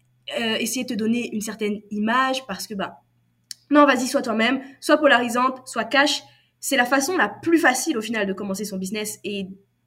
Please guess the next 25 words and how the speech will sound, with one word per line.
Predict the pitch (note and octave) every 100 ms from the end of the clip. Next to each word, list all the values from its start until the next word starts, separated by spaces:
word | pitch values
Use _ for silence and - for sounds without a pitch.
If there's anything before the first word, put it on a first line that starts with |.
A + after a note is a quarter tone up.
| -
parce | F#3+
que, | - B3 - _ _ -
bah, | A3+
t'as |
juste | D#4+ G#4+
à | C#5
être | -
toi-même, | D4 C4+ C5+
en |
fait, | C#4+ G#3+ F#3
tu | -
vois. | A3 B3+ - -
J'avais | A#3 A3+ A3+
juste | A3 G#3+ F#4+ B4+ -
à | B3+ A3+ G#3 - - _
prendre | - G4+
mes | G4+ D4
idées, | B3+ C4 D#4+ - - -
à | B3
les | C4+
mettre | D4 E4+
sur, | - C4+
euh, | A3+ G#3+ G#3+ -
sur | - -
papier, | A3 G#3 B3 A#3+